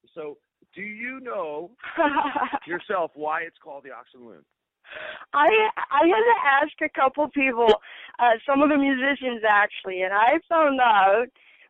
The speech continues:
Speaker 2: that, uh, John Entwistle was the ox, and Keith
Speaker 1: That's
Speaker 2: Moon
Speaker 1: right.
Speaker 2: was the loon. Correct?
Speaker 1: Moon the Loon and
Speaker 2: So
Speaker 1: John
Speaker 2: it's
Speaker 1: the Ox Entwistle. Yes, exactly.
Speaker 2: Yeah.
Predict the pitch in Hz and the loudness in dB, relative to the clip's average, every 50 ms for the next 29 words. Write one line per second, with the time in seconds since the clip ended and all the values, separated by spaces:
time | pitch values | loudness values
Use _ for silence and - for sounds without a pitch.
0 | _ _ _ 214 214 208 208 208 208 208 208 - - - _ 185 196 208 202 196 | _ _ _ 2 4 4 6 6 4 4 2 0 -4 -16 _ -2 0 2 2 2
1 | 196 202 202 202 202 _ _ _ _ _ _ _ _ _ _ _ _ _ _ _ | 2 0 -2 -2 -6 _ _ _ _ _ _ _ _ _ _ _ _ _ _ _
2 | _ - 247 262 277 277 294 294 269 254 240 233 - - - - 311 349 359 - | _ -2 0 2 2 4 4 4 2 2 2 -2 -6 -12 -4 -2 -2 -2 -2 -2
3 | - 247 214 208 208 208 - - 226 226 _ _ _ _ - 214 226 233 226 208 | -2 -2 -2 -2 -2 -6 -8 -10 -16 _ _ _ _ _ -2 2 2 2 2 0
4 | - _ _ _ _ 214 202 202 180 - - - - _ _ - - _ _ _ | -4 _ _ _ _ -6 -4 -4 -4 -6 -8 -10 -18 _ _ -20 -20 _ _ _
5 | _ _ _ - 185 190 196 _ - - 349 339 311 254 247 254 277 285 269 247 | _ _ _ -8 -8 -8 -8 _ -2 0 2 2 2 0 -2 0 0 2 2 0
6 | 226 214 214 208 202 202 208 _ _ 233 233 233 269 330 311 254 - - _ _ | 0 -2 -2 0 0 0 -2 _ _ -6 -4 0 2 2 2 2 0 -2 _ _
7 | _ _ _ _ _ - - - _ _ _ _ _ - 247 214 214 208 214 233 | _ _ _ _ _ -20 -20 -20 _ _ _ _ _ -4 -2 -2 0 0 0 0
8 | 233 220 196 196 190 196 196 190 180 - _ _ - 151 156 277 269 262 - - | 0 0 -2 0 0 0 -2 -4 -6 -14 _ _ -4 0 2 4 4 4 4 4
9 | 254 285 339 170 160 151 151 151 160 - _ - 151 139 113 123 _ _ 117 98 | 0 0 0 -4 -8 -6 -6 -8 -8 -12 _ -14 -14 -14 -14 -18 _ _ -20 -20
10 | 101 101 135 165 170 170 147 107 87 _ _ _ _ _ _ 127 127 113 _ - | -20 _ -10 -6 -4 -4 -4 -6 -10 _ _ _ _ _ _ -20 -20 _ _ 0
11 | - 302 370 466 554 554 539 494 392 - 226 196 - - - - | 4 4 6 6 6 6 4 6 6 6 6 6 4 2 -2 -4